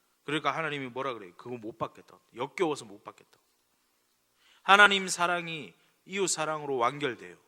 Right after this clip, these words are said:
이웃 사랑해야 하나님 사랑으로 완결될 수 있어요. 그런데 그 말씀 하나도 안 했는데 서기관은 그것을 깨달았습니다.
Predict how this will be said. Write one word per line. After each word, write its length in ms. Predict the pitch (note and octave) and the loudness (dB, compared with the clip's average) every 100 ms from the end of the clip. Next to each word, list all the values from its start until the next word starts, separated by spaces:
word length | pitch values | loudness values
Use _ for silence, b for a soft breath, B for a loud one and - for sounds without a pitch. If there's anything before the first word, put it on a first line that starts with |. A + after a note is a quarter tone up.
| _ _ _ _ _ | _ _ _ _ _
이웃 220 | F#3+ G#3 | 0 2
사랑해야 520 | F#3 F#3 F#3+ F#3+ F3 E3 | 4 4 4 4 2 2
하나님 340 | F#3+ F#3 E3 | 2 0 -4
사랑으로 680 | - D#3+ E3+ D#3+ E3 G3 - _ | -6 -6 -6 -6 -8 -8 -14 _
완결될 520 | G#2+ D3 D3+ C3 G#2 | -6 -4 -2 -4 -8
수 160 | - G2+ | -18 -20
있어요. 260 | - - _ _ _ _ _ _ _ _ _ _ _ _ _ _ _ _ - | -20 -20 _ _ _ _ _ _ _ _ _ _ _ _ _ _ _ _ -2
그런데 240 | D3 C3+ | -2 -2
그 120 | C#3 | -4
말씀 360 | D3 C3 - D3+ | -2 -2 -2 -10
하나도 300 | F#3 F#3+ D#3 | -8 -6 -6
안 100 | B2 | -8
했는데 420 | C3 A2+ D3+ G#3+ b b _ | -12 -12 -12 -12 b b _
서기관은 680 | - D#3+ C#3 A#2+ A2 A#2 | -12 -10 -12 -12 -12 -12
그것을 500 | G#2+ G#2 G2+ C#3+ F#3+ b b b b _ _ | -16 -12 -10 -8 -8 b b b b _ _
깨달았습니다. 720 | A#2 B2+ A2+ F2+ - - _ | -18 -14 -14 -14 -20 -20 _